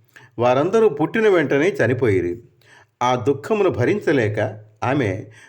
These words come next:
ఘోరారణ్య మధ్యమునకేగి పార్వతీ పరమేశ్వరులను ప్రార్థించుచుండెను. అంత ఒకనాడు పార్వతీ పరమేశ్వరులు ఆమెకు ప్రత్యక్షమై,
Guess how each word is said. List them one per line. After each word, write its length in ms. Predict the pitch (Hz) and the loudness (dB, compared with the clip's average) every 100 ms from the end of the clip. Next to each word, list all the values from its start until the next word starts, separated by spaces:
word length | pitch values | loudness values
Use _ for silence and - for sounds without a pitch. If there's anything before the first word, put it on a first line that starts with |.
| _ | _
ఘోరారణ్య 640 | 95 113 151 208 208 190 175 | -4 0 2 2 2 2 2
మధ్యమునకేగి 1080 | 135 131 107 208 180 139 123 156 208 113 - - _ _ 123 | 2 0 2 2 2 0 0 0 0 -2 -6 -20 _ _ 0
పార్వతీ 460 | 131 190 185 165 | 2 2 2 0
పరమేశ్వరులను 960 | - 113 139 196 - 147 120 107 95 - - _ _ _ - | 2 2 2 2 2 2 2 0 -2 -8 -18 _ _ _ -6
ప్రార్థించుచుండెను. 1000 | 98 101 127 139 123 - 98 85 78 76 - _ _ | -2 -2 -2 -6 -8 -8 -8 -6 -10 -14 -20 _ _
అంత 220 | 98 107 110 | -6 -2 -2
ఒకనాడు 640 | 90 95 87 113 165 135 - - _ _ _ | -4 -4 -4 -4 -6 -12 -20 -20 _ _ _
పార్వతీ 440 | 131 156 214 214 190 | 0 2 2 4 0
పరమేశ్వరులు 840 | 139 127 180 180 151 123 104 92 - - | 2 2 2 0 0 0 0 -4 -8 -6
ఆమెకు 320 | 107 107 107 | 0 0 -2
ప్రత్యక్షమై, 720 | 98 98 - 135 131 127 156 | -2 -4 -2 -4 -2 -2 -2